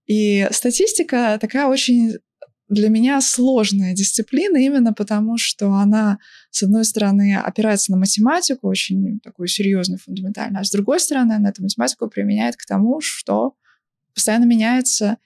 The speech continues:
и, по сути, непредсказуемо. А вот, э, в средневековой как раз, э, схоластике вот есть такое, а, правило «a posse ad esse non valet consequentia», от возможности к существованию не действительно заключения.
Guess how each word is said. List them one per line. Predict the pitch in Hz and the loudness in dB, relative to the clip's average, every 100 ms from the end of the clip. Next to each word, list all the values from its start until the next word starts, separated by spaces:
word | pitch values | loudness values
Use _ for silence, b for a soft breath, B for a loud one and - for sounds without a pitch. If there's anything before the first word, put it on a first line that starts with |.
| _ _ _ | _ _ _
и, | - | -6
по | 202 | -4
сути, | 247 240 | 0 2
непредсказуемо. | 214 - - 202 196 202 170 - - B B B B B - | 2 -2 -4 -2 2 2 0 -2 -8 B B B B B -8
А | 185 175 | -6 -2
вот, | 190 185 202 | -4 -2 0
э, | 190 185 185 | 0 0 -2
в | 190 180 | -4 -4
средневековой | - 185 185 190 196 165 165 | -2 0 0 0 0 -2 -4
как | - | -8
раз, | 170 170 - - | -4 -2 -4 -4
э, | 175 | -6
схоластике | - - 269 - - 170 | -4 -2 0 -2 -4 -6
вот | 180 | -4
есть | 185 - | -6 -8
такое, | - 180 175 B B B B _ 196 | -8 -4 -4 B B B B _ -10
а, | 180 170 | -10 -10
правило | - 220 214 190 180 180 - _ _ _ - | -4 -2 0 0 -2 -4 -8 _ _ _ -8
«a | 185 | -6
posse | - 220 247 - 233 220 | -2 0 0 0 -2 -2
ad | 202 175 | 0 0
esse | 202 214 - 226 214 | 0 0 0 0 4
non | 202 185 | 4 2
valet | 196 220 208 - | 2 0 -2 -2
consequentia», | 185 - 214 262 190 - 185 180 180 - | -2 -2 0 2 2 0 -2 -4 -6 -8
от | 185 - | -8 -6
возможности | 185 180 220 240 226 - - 220 208 208 | -6 0 0 2 2 0 -2 -2 -2 -4
к | - 185 180 180 | -4 -4 -2 -4
существованию | 190 - 208 214 247 233 208 | -4 -2 0 2 4 4 6
не | 208 214 220 208 | 6 4 2 0
действительно | 190 - 233 202 180 | 0 0 0 0 -2
заключения. | 175 175 - 190 180 196 | -4 -6 -6 -4 -6 -8